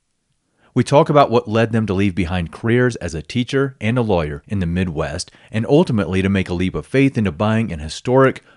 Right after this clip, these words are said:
one hundred and eighty acre ranch in the Arkansas River Valley in Colorado. We talk about learning on the job at their watershed ranch and the fifty-year project that they see there, and about how they came to be owners of an historic renovation project of a nineteen thirty-six gymnasium.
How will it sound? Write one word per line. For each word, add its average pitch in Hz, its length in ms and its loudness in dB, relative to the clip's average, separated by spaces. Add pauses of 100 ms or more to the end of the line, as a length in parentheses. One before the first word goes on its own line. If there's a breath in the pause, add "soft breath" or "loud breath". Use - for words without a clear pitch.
one 95 180 -2
hundred 147 320 0
and 104 120 -4
eighty 113 300 0
acre 95 240 -2
ranch 123 500 -2
in 90 120 -8
the 90 80 -10
Arkansas 120 420 0
River 95 300 2
Valley 90 400 0 (180)
in 123 160 -2
Colorado. 85 600 -2 (1120)
We 95 80 -4
talk 90 260 -2
about 90 220 -2
learning 127 260 4
on 113 80 2
the 101 80 2
job 120 320 2
at 85 80 -2
their 80 140 -4
watershed 78 480 -4
ranch 76 480 -12 (200)
and 127 160 2
the 120 60 0
fifty-year 120 460 0
project 90 580 -2
that 90 160 -8
they 98 140 0
see 110 280 -4
there, - 300 -10 (460 soft breath)
and 123 120 -2
about 113 220 2
how 107 100 2
they 92 120 0
came 123 200 2
to 101 80 4
be 90 200 -2
owners 120 360 4
of 90 100 -4
an 82 60 -4
historic 127 600 0
renovation 104 520 0
project 95 460 -4
of 82 60 -4
a 82 60 -6
nineteen 127 560 -2
thirty-six 107 600 -2
gymnasium. 90 720 -4